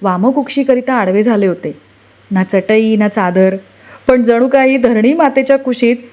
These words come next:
ही मंडळी निवांत विसावली होती. एक नजर त्या झाडाखाली टेकून उभी असलेल्या वीणेकडे गेली. वीणा खाली ठेवायची नाही म्हणून तिला झाडाच्या छोट्या खोडाला खांद्यावर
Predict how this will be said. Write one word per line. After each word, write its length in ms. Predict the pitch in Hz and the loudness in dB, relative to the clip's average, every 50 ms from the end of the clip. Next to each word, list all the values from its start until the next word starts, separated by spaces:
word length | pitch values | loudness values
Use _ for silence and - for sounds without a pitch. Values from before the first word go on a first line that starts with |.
| _ _ _ - | _ _ _ -2
ही 80 | 302 339 | 0 2
मंडळी 380 | 320 277 247 247 269 294 311 | 4 4 4 4 4 2 2
निवांत 460 | 285 254 226 220 240 269 311 339 294 | 0 -2 0 2 0 0 0 0 0
विसावली 480 | 320 311 285 269 277 254 226 233 240 254 | 0 0 0 0 0 2 2 2 4 4
होती. 320 | 269 214 - - 170 - - _ _ _ _ _ _ _ _ _ _ _ - - | 2 2 0 -4 -14 -16 -18 _ _ _ _ _ _ _ _ _ _ _ -2 -2
एक 120 | 247 254 269 | -2 0 2
नजर 420 | 277 269 262 247 320 294 240 247 285 - - - _ _ - | 2 2 4 4 2 2 2 0 -4 -8 -12 -20 _ _ 0
त्या 100 | 339 349 | 0 0
झाडाखाली 640 | 302 247 240 220 196 214 262 277 - 302 294 311 | 0 0 -2 -2 0 0 -2 -2 0 -2 0 0
टेकून 360 | 311 - 233 226 - 254 269 269 | 0 0 -2 -2 0 2 2 2
उभी 220 | 254 202 220 240 | 2 4 2 0
असलेल्या 360 | 247 247 247 254 247 254 269 | 0 0 0 0 0 2 2
वीणेकडे 480 | 254 214 196 185 196 208 - 220 208 214 | 0 0 0 0 0 0 0 0 0 0
गेली. 200 | 190 175 156 151 - - - - - - - - - - - - - - - | -2 -2 -4 -6 -12 -16 -20 -20 -20 -20 -20 -20 -20 -20 -20 -20 -8 0 2
वीणा 260 | 269 285 302 339 370 349 | 2 2 2 0 -2 -4
खाली 320 | - 262 226 208 233 302 | -4 -2 -2 0 0 0
ठेवायची 480 | 294 330 285 262 262 262 269 269 277 269 | 2 2 2 2 2 0 0 0 0 0
नाही 420 | 247 226 208 240 233 202 196 208 - - | 0 2 2 2 2 2 0 -2 -2 0
म्हणून 260 | 214 214 214 240 269 | 2 4 4 4 4
तिला 440 | 269 262 240 226 233 220 196 202 262 320 - - - _ - - | 4 2 2 2 2 0 0 -2 -4 -6 -10 -20 -20 _ -8 -2
झाडाच्या 520 | 208 247 233 226 240 262 262 - 277 277 294 285 | 0 0 0 0 -2 -2 -2 0 -2 -2 -2 0
छोट्या 340 | - 247 220 226 262 277 302 285 | 0 0 0 2 0 -2 0 0
खोडाला 440 | - 247 226 240 254 254 220 214 254 262 - - _ _ _ _ - | 2 2 2 2 0 0 0 -2 -2 -6 -10 -20 _ _ _ _ -8
खांद्यावर 580 | - 226 220 220 226 240 262 269 269 277 311 | -4 -4 -2 0 2 2 2 2 2 0 0